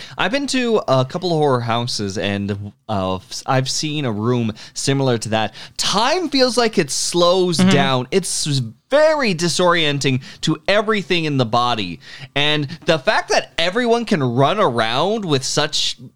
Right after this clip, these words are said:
Speaker 1: almost, I'd call ease, like, trying to get out of the way,
Speaker 2: Mm-hmm.
Speaker 1: I'm fully impressed. I was sur-, I was thinking that everyone's gonna fall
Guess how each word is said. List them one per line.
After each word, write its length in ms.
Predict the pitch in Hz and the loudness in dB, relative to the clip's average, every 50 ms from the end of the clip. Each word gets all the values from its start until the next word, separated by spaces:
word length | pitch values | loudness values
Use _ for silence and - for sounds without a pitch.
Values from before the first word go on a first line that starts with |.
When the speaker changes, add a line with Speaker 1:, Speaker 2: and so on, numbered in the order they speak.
| _ - - | _ -2 0
Speaker 1:
almost, 500 | 165 202 233 262 240 214 175 - - - | 0 2 2 2 2 2 0 -2 -8 -10
I'd 280 | - - 156 208 214 - | -6 -2 -2 -2 -2 -2
call 320 | - 175 123 107 - _ _ - | -2 0 0 0 -2 _ _ -4
ease, 560 | 180 247 330 214 127 107 98 95 98 - - | -2 0 0 0 0 0 -2 -4 -6 -4 -2
like, 160 | 117 117 120 | -2 -2 -2
trying 200 | - 175 180 190 | 0 -2 0 0
to 60 | 175 147 | 0 -2
get 160 | 160 147 - - | -4 -4 -2 -2
out 220 | 123 139 151 170 | 0 0 0 0
of 60 | 165 135 | 0 0
the 100 | 127 110 | 0 0
way, 300 | 101 113 139 185 202 165 | 2 2 2 2 2 2
Speaker 2:
Mm-hmm. 360 | 190 185 185 175 170 147 - - | 2 2 2 2 0 -2 -2 -2
Speaker 1:
I'm 220 | - 240 262 220 | -2 -2 -2 -2
fully 280 | 220 240 233 214 202 180 | 0 2 2 4 4 2
impressed. 460 | 139 123 127 - 233 254 226 175 - - | 0 -2 -2 0 0 0 0 0 -2 -2
I 120 | 147 202 | 0 0
was 220 | 247 294 285 226 - | 2 0 0 -4 -4
sur-, 220 | - - 175 147 - _ _ _ _ - - | -4 -4 -6 -6 -8 _ _ _ _ -6 -2
I 140 | 185 214 240 | 0 0 0
was 260 | 240 233 208 - - | -2 -4 -6 -6 -2
thinking 220 | 208 196 190 180 | -2 -2 -2 0
that 120 | 175 147 156 | 0 2 2
everyone's 240 | 175 175 185 175 - | 2 2 -2 -2 0
gonna 240 | 196 180 160 139 - - | 0 0 0 -2 -2 0
fall 240 | 175 170 170 165 | 0 2 4 4